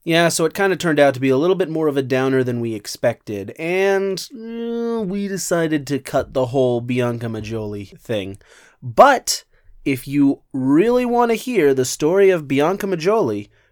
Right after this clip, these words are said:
we saved the clip, and if you ask us real nicely, we just might put it out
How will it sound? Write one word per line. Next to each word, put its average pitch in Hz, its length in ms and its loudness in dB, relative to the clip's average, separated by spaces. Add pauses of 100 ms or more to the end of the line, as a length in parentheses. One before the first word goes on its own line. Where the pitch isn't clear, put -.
we 117 120 -6
saved 170 520 -2
the 175 140 -4
clip, 202 440 -2 (580)
and 160 500 0
if 113 140 -10
you 110 80 -4
ask 143 300 -2
us 156 120 -6
real 170 200 -2
nicely, 170 520 -4 (300)
we - 120 -10
just 127 220 -6
might 156 280 -2
put 185 160 0
it 185 100 2
out 185 300 4